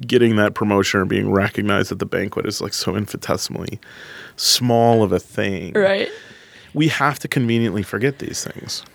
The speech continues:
Speaker 2: Yeah.
Speaker 1: It's like a necessary fiction.
Speaker 2: Yeah.
Speaker 1: Uh,
Speaker 2: You can give the example of grains of sand
Speaker 1: Mm-hmm.
Speaker 2: on the beach being infinite amounts of
Speaker 1: Yeah.
Speaker 2: other realities.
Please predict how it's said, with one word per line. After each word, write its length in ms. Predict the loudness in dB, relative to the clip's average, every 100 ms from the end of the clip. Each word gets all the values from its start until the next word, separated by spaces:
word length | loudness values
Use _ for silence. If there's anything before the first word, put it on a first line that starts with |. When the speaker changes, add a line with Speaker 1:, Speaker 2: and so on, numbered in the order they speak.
| -8
Speaker 2:
Yeah. 240 | 0 2 0 -6 -20 -12
Speaker 1:
It's 120 | -2
like 100 | 0
a 40 |
necessary 560 | 2 2 0 0 2 0
fiction. 680 | -2 -8 -8 -10 -14 -16 -18 _ _ _ _ _ _ _ _ _ _ _ _ _ _ 4
Speaker 2:
Yeah. 120 | 4
Speaker 1:
Uh, 120 | 4 -6 -20 _ _ -12 2
Speaker 2:
You 100 | 4
can 40 |
give 200 | 4 4
the 120 | 0
example 600 | 0 0 0 0 4 4
of 560 | 6 4 4 2 -8 -16 _ -20 _ -20 -16 -14 -4
grains 420 | 2 2 2 0
of 240 | 2 2 0
sand 540 | -2 0 0 -2 -4 _
Speaker 1:
Mm-hmm. 180 | -2 2
Speaker 2:
on 160 | 2
the 60 | 2
beach 580 | 0 0 -4 -4 -4 -6 -12 0
being 640 | 2 4 2 2 0 -2 -6 _
infinite 840 | 4 4 0 -2 0 2 2 0 -4 _ -4
amounts 920 | 0 0 0 0 0 0 0 -4 -4
of 760 | -2 0 0 -2 -6 -12 -14 -6
Speaker 1:
Yeah. 120 | -2 4
Speaker 2:
other 300 | 6 6 4
realities. 680 | 2 0 -2 -4 -4 -6